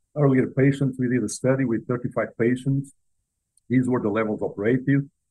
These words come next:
and, uh, we got significantly increase, uh, uh, in low doses at the index level and also, uh, uh, on global lordosis. And increase in global lordosis derived essentially from the increase of lordosis at the index level.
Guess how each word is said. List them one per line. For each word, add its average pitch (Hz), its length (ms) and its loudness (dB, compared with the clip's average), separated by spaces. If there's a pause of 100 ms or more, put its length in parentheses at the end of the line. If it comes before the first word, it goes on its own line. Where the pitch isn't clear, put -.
(220)
and, 117 200 -2
uh, 120 80 0 (540)
we 117 140 -6
got 117 320 -2 (160)
significantly 113 720 -4 (100)
increase, 113 640 -4 (100)
uh, 104 60 -10
uh, 92 300 -8 (120)
in 95 240 -18
low 98 280 -8
doses 104 420 -2
at 107 140 -4
the 107 80 -2
index 104 340 -4
level 104 380 -4
and 104 120 -10
also, 104 480 -4
uh, 110 60 -10
uh, 95 300 -10 (360)
on 104 140 -6
global 107 280 0 (100)
lordosis. 85 420 -14 (580)
And 131 440 2 (500)
increase 143 400 2
in 135 100 4
global 143 260 2
lordosis 143 520 0 (100)
derived 120 380 0
essentially 123 540 -2
from 110 240 -4
the 104 80 -2
increase 117 580 -2
of 107 140 -8
lordosis 110 460 0
at 107 140 -4
the 107 120 -2
index 107 400 -4
level. 95 360 -14